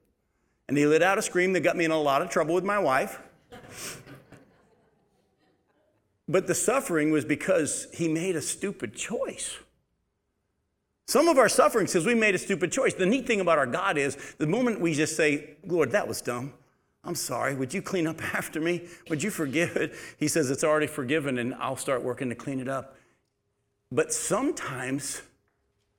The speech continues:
suffering is not tied to our sin.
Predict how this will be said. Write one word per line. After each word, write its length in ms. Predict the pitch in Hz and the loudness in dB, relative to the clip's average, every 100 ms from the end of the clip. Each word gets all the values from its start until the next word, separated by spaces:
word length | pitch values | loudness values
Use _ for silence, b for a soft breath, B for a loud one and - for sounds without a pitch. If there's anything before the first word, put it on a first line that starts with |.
| _ _ _ | _ _ _
suffering 800 | - - 220 220 156 131 139 135 - _ | -4 0 0 0 -2 -2 -4 -8 -20 _
is 180 | 143 120 | -4 -2
not 340 | 120 170 - | -2 -4 -8
tied 300 | - 113 107 | -10 -10 -8
to 100 | 95 95 | -8 -8
our 100 | 95 | -8
sin. 300 | - - | -8 -10